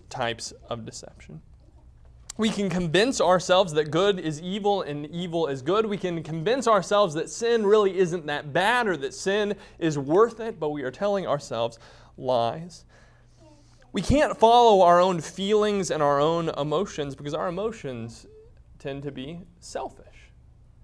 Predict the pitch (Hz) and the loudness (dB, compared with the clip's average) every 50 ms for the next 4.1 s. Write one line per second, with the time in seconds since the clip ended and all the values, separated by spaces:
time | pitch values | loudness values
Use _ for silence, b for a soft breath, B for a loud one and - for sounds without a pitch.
0 | - _ - - 170 - - - - 151 160 165 160 131 - 165 170 170 165 165 | -20 _ -20 -16 -12 -12 -10 -8 -4 -2 -2 0 0 0 0 2 2 2 2 2
1 | 165 160 147 - - - - - - - - - 202 240 269 254 233 196 185 190 | 0 -2 -2 -4 -8 -14 -20 -20 -20 -16 -10 -6 -4 0 2 4 4 4 4 2
2 | 170 - - 190 196 185 165 - - 202 214 208 214 196 190 175 - - - 170 | -2 -2 -2 -2 0 -2 0 4 4 6 6 6 6 4 0 0 0 -4 -2 0
3 | 170 165 170 170 165 - 139 - - - - 190 196 214 226 226 226 220 220 208 | 2 2 2 0 -2 -6 -8 -10 -8 -6 -2 0 2 2 4 4 4 4 2 2
4 | 208 | 0